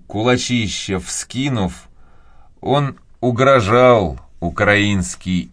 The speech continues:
Иов. В первую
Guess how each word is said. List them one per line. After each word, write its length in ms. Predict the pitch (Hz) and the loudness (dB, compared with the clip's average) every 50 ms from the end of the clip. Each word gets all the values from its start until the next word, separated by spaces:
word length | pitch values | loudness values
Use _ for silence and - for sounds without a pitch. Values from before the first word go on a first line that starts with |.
| _ | _
Иов. 720 | - 95 95 95 95 90 85 85 85 80 - - - - - - - - - - _ _ _ _ - - - - - - - - | -6 -4 -2 0 0 2 2 2 0 0 -2 -10 -20 -20 -20 -20 -20 -20 -20 -20 _ _ _ _ -20 -20 -20 -20 -20 -20 -20 -20
В 220 | - - - - - | -20 -20 -20 -20 -16
первую 840 | - - 117 135 143 135 123 113 113 113 110 107 101 90 78 62 | -8 -2 0 2 2 2 2 0 0 -2 -2 -2 -2 -2 -4 -6